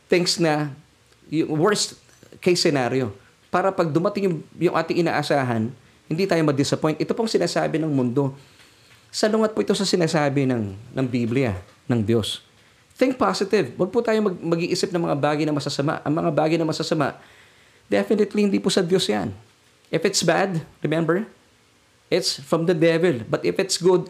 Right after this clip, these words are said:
it's from the Lord. Amen. So think good thoughts. Think positive. Philippians chapter four, verse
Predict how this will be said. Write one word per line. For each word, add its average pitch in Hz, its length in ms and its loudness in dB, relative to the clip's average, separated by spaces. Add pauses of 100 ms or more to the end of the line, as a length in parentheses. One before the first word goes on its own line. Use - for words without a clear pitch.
it's - 160 -6
from 185 240 -2
the 185 80 0
Lord. 202 640 2
Amen. 226 640 2 (240)
So 254 400 2
think 247 240 2 (240)
good 220 320 0 (800)
thoughts. - 560 -2 (240)
Think 285 240 0
positive. 220 640 0 (380)
Philippians 220 800 0
chapter 196 240 0
four, 196 260 2
verse 175 240 0